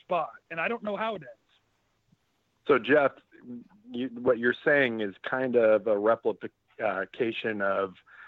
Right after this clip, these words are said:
Speaker 2: when Wade Phillips was coach and Garrett was his coordinator, kinda like that?
Speaker 1: <laughs> Yeah, when he sabotaged him. I mean, no,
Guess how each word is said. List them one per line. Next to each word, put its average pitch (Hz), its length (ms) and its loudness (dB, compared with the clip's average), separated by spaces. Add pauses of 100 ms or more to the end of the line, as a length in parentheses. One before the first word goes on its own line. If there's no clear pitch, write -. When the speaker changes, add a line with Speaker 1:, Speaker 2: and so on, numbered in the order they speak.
(240)
Speaker 2:
when 107 200 0
Wade 110 280 2
Phillips 120 340 4
was 127 200 -4
coach 131 400 4
and 98 260 -6
Garrett 107 300 2
was 117 160 -2
his 117 180 -6
coordinator, 135 540 4
kinda 120 240 0
like 120 180 4
that? 120 320 2
Speaker 1:
<laughs> - 60 -20 (680)
Yeah, 226 500 0
when 170 120 -12
he 165 120 -10
sabotaged 220 500 -8
him. 226 140 -16
I 226 80 -2
mean, 233 240 -4
no, 254 180 2